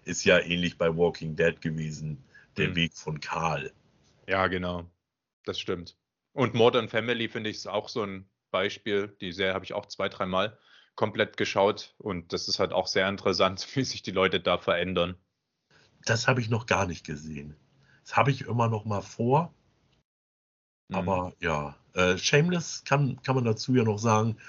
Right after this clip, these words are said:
Speaker 1: für alle Interessierten ist, glaub ich, seit ersten Oktober auf Netflix verfügbar. Vorher
Speaker 2: Genau.
Speaker 1: war es bei Prime.
Speaker 2: Ja.
Speaker 1: Aber Netflix haben ja doch ein paar mehr, also wer das noch nicht gesehen hat,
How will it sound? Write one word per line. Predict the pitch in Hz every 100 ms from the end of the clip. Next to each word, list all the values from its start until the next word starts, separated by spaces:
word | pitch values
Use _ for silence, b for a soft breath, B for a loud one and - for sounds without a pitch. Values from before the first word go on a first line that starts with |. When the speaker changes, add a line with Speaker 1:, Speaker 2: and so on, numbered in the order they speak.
| B
Speaker 1:
für | - -
alle | 110 104 95
Interessierten | 85 101 107 101 - 113 104 101
ist, | 113 107
glaub | - 107
ich, | 101
seit | 95 104 98
ersten | 107 104 -
Oktober | 107 110 - 117 107 101 101 B B B
auf | 101 -
Netflix | 120 120 - 69
verfügbar. | - - - - - - - _
Vorher | - 98 101
Speaker 2:
Genau. | 104
Speaker 1:
war | -
es | -
bei | 90
Prime. | 85 - 101 117 131 143 - _ _ _ _ -
Speaker 2:
Ja. | 104 - _ -
Speaker 1:
Aber | 87 85
Netflix | 90 - 107 101
haben | 95 95
ja |
doch | 87 95
ein | -
paar | 95 98
mehr, | 98 98 101 95
also | 87 85
wer | 87
das | 92 -
noch |
nicht | 92 90 -
gesehen | 80 95 107
hat, | 98 95